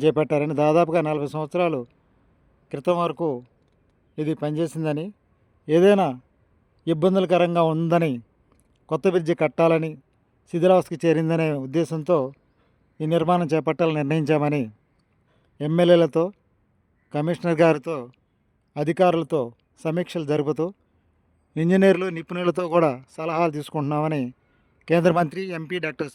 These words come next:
పెమ్మసాని చంద్రశేఖర్ గారు తెలియజేస్తున్నారు. అందరికీ ఆమోదయోగ్యంగా అయ్యే ఉండే విధంగా, ఎవరికి ఇబ్బంది కలగకుండా ఉండే విధంగా, వ్యాపారస్తులకు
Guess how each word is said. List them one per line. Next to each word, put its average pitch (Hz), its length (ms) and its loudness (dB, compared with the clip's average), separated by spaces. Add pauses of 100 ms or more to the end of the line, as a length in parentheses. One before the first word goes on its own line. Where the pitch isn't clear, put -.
(120)
పెమ్మసాని 165 480 -10
చంద్రశేఖర్ 165 500 -8
గారు 151 160 -2
తెలియజేస్తున్నారు. 139 600 -4 (680)
అందరికీ 180 380 2 (180)
ఆమోదయోగ్యంగా 160 840 2
అయ్యే 160 160 6 (120)
ఉండే 151 300 4
విధంగా, 143 320 2 (1300)
ఎవరికి 175 460 2
ఇబ్బంది 175 300 2
కలగకుండా 156 600 2 (100)
ఉండే 156 240 4
విధంగా, 147 340 0 (440)
వ్యాపారస్తులకు 165 760 -4